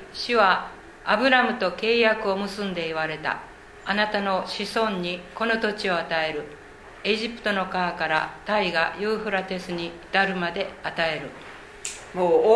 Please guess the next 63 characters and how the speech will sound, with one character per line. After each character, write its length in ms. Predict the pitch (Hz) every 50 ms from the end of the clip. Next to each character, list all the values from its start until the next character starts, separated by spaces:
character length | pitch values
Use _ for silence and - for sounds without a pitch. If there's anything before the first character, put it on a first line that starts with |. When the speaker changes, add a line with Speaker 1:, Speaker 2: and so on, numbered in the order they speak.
| 233 220
Speaker 2:
大 40 | 226
き 80 | 226 190
な 140 | 175 160
イ 80 | 185 202
ス 100 | 196 -
ラ 120 | 175 165
エ 40 | 156
ル 460 | 156 151 151 143 147 147 151 151 -
で 120 | 156 165 160
す 80 | 165
ね。 300 | 185 185 175 160 147 139 139 - - - - -
エ 120 | - 190 180
ジ 140 | 175 175 170
プ 80 | -
ト 100 | - 156
か 140 | - 160 156
ら 260 | 147 147 143 143 - - - - - -
ユ 120 | 180 180
ー 20 |
フ 60 | - 156
ラ 100 | 147 143
テ 120 | 147 147
ス 80 | 143 160
ま 120 | 143 135
で、 120 | 135 131
今 200 | 135 151 151 139
の、 180 | 135 135 131 -
あ 80 | - 143
の、 280 | 131 131 127 120 - - - - - -
シ 160 | - - 165 151
リ 120 | 151 143
ア 60 | 139
と 140 | 127 135 135
か、 240 | - 135 135 127 - - - - - - - - - - - - - - - - - -
イ 80 | 160 156
ラ-、 40 | - 147 151 143 135 - -
イ-、 60 | - 170 165 - - 170
イ 20 |
ラ 140 | - 151 143
ン 100 | 139 139
ま 80 | 139 135
で、 180 | 127 131 - - - - - -
イ 80 | 165
ラ 80 | 151 147
ク 120 | - - 143
ま 120 | 143 135
で。 120 | 127 135 - - - - - - - - - - - - - - - - - - - - - - - - - - - - - -
え 300 | - 165 156 147 - - - - - -
ー、 60 | -
そ 100 | - 277
れ 100 | 269 247
は 100 | 226 214
約 240 | 208 220 220 220 -
束 180 | 208 - 185
さ 100 | 180 196
れ 120 | 196 196 175
ま 120 | 160 151
し 60 | -
た 80 | - 147
け 140 | - 147 139
れ 100 | 143 131
ど 100 | 151 156
も、 320 | 180 214 254 294 294